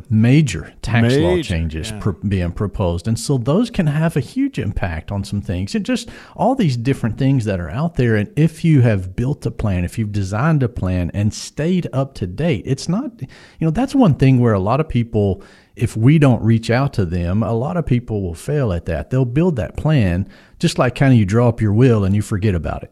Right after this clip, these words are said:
Speaker 1: you know?
Speaker 2: Right.
Speaker 1: Um, your last will and testament, you're like, "Ah, I did one ten years ago." Well, there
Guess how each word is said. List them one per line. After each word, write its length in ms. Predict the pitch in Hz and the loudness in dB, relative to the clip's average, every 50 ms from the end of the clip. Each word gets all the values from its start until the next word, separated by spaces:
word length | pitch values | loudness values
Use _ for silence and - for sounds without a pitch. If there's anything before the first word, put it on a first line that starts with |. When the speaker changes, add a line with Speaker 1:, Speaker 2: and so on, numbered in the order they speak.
| _ - _ | _ -10 _
Speaker 1:
you 160 | - 117 113 | 2 4 6
know? 300 | 104 98 95 92 92 95 - - | 6 6 4 2 2 0 2 4
Speaker 2:
Right. 260 | 95 95 85 80 - - | 4 4 4 2 0 -2
Speaker 1:
Um, 380 | 113 107 107 104 101 101 101 - | 0 0 2 2 0 0 0 0
your 180 | 131 123 110 | 0 0 2
last 300 | 110 110 113 113 - - | 2 2 2 2 2 2
will 200 | 120 117 107 101 | 2 4 4 4
and 100 | 92 90 | 2 0
testament, 400 | - - 98 92 - - 85 82 87 | 0 0 -2 -2 -2 -4 -4 -4 -2
you're 80 | 104 | -2
like, 160 | 98 92 - 147 | -2 0 0 2
"Ah, 160 | 147 143 127 | 4 4 4
I 20 | 117 | 4
did 180 | 107 117 107 | 2 2 2
one 140 | 101 107 101 | 2 0 0
ten 220 | 98 - 110 98 98 | 0 0 0 0 0
years 180 | 98 92 90 | 0 -2 -4
ago." 160 | 90 - 101 | -4 -2 -2
Well, 220 | 95 107 147 170 156 | 0 2 2 0 0
there 180 | - 208 208 | 0 -2 -4